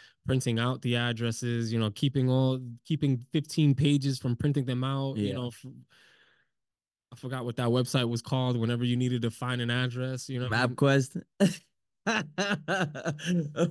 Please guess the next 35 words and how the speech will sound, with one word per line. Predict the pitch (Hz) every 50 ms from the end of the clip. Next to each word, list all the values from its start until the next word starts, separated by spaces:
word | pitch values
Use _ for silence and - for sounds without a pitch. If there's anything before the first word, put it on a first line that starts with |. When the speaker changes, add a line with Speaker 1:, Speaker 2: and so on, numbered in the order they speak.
| - -
Speaker 2:
fucking | 202 190 180 - 185 180 165 160
MapQuest, | 156 156 156 156 156 156 151 151 - - 160 165 170 165
Speaker 1:
I'm | 147 151 165
one-, | 180 190 190 151 156
I'm, | 170 175 180
Speaker 2:
yeah. | 175 170
Speaker 1:
I'm | 175 180 180
walking | 185 196 190 - 196
around | 185 180 185 185 185 185
with | 170 147 -
fifteen, | - - - 196 180 - - - 202 190 185 185
twenty | - - 214 196 180 175 165
pages, | - 196 226 285 247 143 117 113 - _
you | - 123 139 139 143
know | 135
what | 131
I'm | 131
Speaker 2:
Yeah, | 127 131
Speaker 1:
saying? | - - - -
Speaker 2:
yeah. | 123 120
Speaker 1:
Sometimes | 120 117 175 185 175 - - 180 170 165 - -
thirty, | - 196 247 247 160 131
a | 120 120
whole | 147 175 180 165
book, | 139 127 143 226 330 175 143 - _ -
trying | 123 131 135 135 131 123 117
to | 113
Speaker 2:
Yeah. | 110 104
Speaker 1:
get | 104 139 165 208 202 - _ - -
to | 160 147
somewhere | - - 165 165 170 165 165
in | 160 160
New | 165
York. | 165 170 208 302 320 143 127 -
Speaker 2:
Yeah. | - 117 127 127 127 123 120 113 113 110